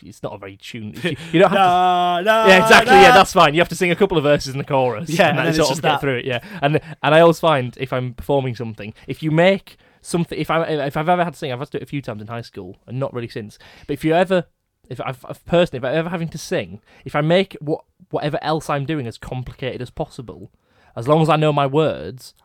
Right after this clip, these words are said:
Speaker 1: I'll be fine and won't think about it.
Speaker 2: Right.
Speaker 1: So I'm,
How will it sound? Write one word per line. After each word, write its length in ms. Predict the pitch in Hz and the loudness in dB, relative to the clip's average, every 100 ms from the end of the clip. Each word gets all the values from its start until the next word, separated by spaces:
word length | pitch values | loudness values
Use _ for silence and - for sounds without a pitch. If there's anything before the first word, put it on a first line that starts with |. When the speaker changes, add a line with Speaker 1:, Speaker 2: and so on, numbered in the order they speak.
| - | -16
Speaker 1:
I'll 80 | 113 | -10
be 100 | 120 | -8
fine 240 | - 139 120 | -4 -4 -4
and 60 | |
won't 140 | 113 - | -6 -8
think 180 | 147 | -10
about 240 | 127 107 90 | -10 -14 -16
it. 40 | - - | -18 -10
Speaker 2:
Right. 180 | 147 139 | -4 2
Speaker 1:
So 420 | 185 156 107 120 143 - - - | 6 6 4 -4 -6 -14 -12 -2
I'm, 240 | 143 143 | -2 -2